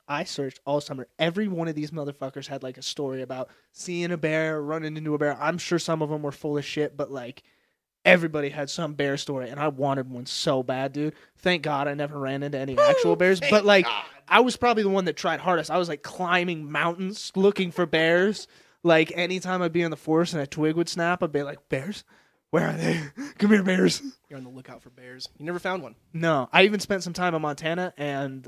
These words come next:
Speaker 1: I think almost found a bear because there was some very scary noises coming from the wilderness, and
Speaker 2: <laughs> Oh,
Speaker 1: that's,
Speaker 2: shit.
Speaker 1: that's when I realized I didn't wanna find any bear. <laughs>
Speaker 2: Like breathing?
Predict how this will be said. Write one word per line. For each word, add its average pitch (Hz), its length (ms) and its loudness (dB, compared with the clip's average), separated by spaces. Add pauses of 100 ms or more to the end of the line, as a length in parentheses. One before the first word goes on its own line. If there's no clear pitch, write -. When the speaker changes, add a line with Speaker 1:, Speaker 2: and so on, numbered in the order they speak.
Speaker 1:
I 139 160 -4
think 147 340 -12
almost 180 340 -4
found 196 220 -4
a 202 40 -2
bear 208 340 -2
because 160 300 -8
there 151 180 -2
was 143 240 -4
some 143 180 -8
very 147 220 -2
scary 147 400 0
noises 160 380 -6
coming 160 200 -6
from 151 140 -12
the 143 80 -4
wilderness, 165 460 0
and 165 140 2
Speaker 2:
<laughs> - 0 -
Oh, 147 40 12
Speaker 1:
that's, 175 180 4
Speaker 2:
shit. - 380 -8
Speaker 1:
that's 202 240 8
when 202 100 6
I 180 40 6
realized 170 400 6
I 156 80 4
didn't 160 180 4
wanna 151 160 2
find 165 340 0
any 214 160 4
bear. 226 260 8 (180)
<laughs> - 180 -6
Speaker 2:
Like 170 240 -6
breathing? 185 460 -4